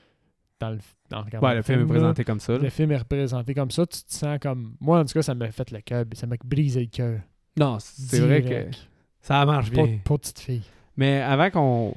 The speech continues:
Speaker 2: on est déjà quasiment dans le pas à pas, là, on pourrait quasiment encore une fois faire une discussion libre comme le premier, moi ça me dérange pas, là.
Speaker 1: Ouais, ouais,
Speaker 2: Mais
Speaker 1: ouais.
Speaker 2: le budget, tu penses qu'il était de combien ? Je te l'ai dit au dernier épisode, fait que je sais pas si tu t'en souviens.
Speaker 1: <laughs> J'ai une mémoire de
Speaker 2: De poisson.
Speaker 1: de poisson.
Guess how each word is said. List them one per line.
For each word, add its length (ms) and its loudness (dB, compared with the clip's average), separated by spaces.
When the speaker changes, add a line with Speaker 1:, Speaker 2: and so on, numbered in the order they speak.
Speaker 2:
on 260 -2
est 120 0
déjà 280 8
quasiment 340 0
dans 40 2
le 60 -4
pas 220 4
à 40 2
pas, 220 4
là, 100 4
on 60 2
pourrait 180 0
quasiment 360 0
encore 360 2
une 60 -2
fois 180 -2
faire 140 -4
une 80 -2
discussion 340 0
libre 180 0
comme 140 2
le 80 2
premier, 260 0
moi 140 2
ça 140 -4
me 40 -4
dérange 280 -2
pas, 180 0
là. 80 2
Speaker 1:
Ouais, 260 -4
ouais, 220 -10
Speaker 2:
Mais 200 2
Speaker 1:
ouais. 60 -2
Speaker 2:
le 120 0
budget, 340 0
tu 80 -10
penses 180 -4
qu'il 100 -6
était 120 -4
de 60 -20
combien ? 420 0
Je 80 -18
te 80 0
l'ai 180 4
dit 140 4
au 60 6
dernier 240 2
épisode, 320 0
fait 60 -2
que 80 -6
je 40 -2
sais 140 -6
pas 100 -2
si 80 -6
tu 60 -16
t'en 120 -4
souviens. 260 -10
Speaker 1:
<laughs> 260 -4
J'ai 200 -6
une 60 -6
mémoire 460 -4
de 200 -8
Speaker 2:
De 80 -14
poisson. 480 -4
Speaker 1:
de 80 -4
poisson. 680 -10